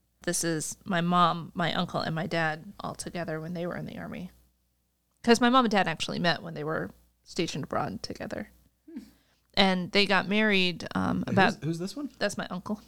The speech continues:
Speaker 2: This is your uncle?
Speaker 1: Mm-hmm. So my mom and dad actually got married three or four days after they met because my mom was being restationed,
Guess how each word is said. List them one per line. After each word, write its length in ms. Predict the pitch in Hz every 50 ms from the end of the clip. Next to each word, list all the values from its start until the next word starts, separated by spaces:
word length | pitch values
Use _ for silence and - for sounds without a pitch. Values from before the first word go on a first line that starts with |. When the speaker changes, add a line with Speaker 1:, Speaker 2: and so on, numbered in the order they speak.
| -
Speaker 2:
This 140 | - 117 113
is 100 | 110 101
your 100 | 107 98 101 107
uncle? 280 | 113 120 117 147 139 _ _ _ -
Speaker 1:
Mm-hmm. 120 | 208 202 233 - - - - - - - - - - - - -
So 280 | - - 226 208 196 185
my 260 | - - 202 214 214
mom 200 | 214 214 208 208
and 60 | 196
dad 160 | 196 196 185 175
actually 380 | 180 190 190 - - 196 185
got 240 | - 180 175 - -
married 640 | 185 190 185 185 185 185 180 180 175 175 - - - -
three 160 | - 220 202
or 40 | 190
four 180 | - 196 185 170
days 220 | 175 170 170 -
after 300 | 170 170 - - 170 165
they 140 | - 170 170
met 320 | 180 185 185 175 - -
because 440 | 185 180 - - 190 175 175 170 -
my 100 | 185 180
mom 200 | 180 175 170 170
was 140 | 170 170 -
being 180 | - 175 170
restationed, 840 | 160 151 143 - - - 196 214 208 - - 135 147 135 185 - -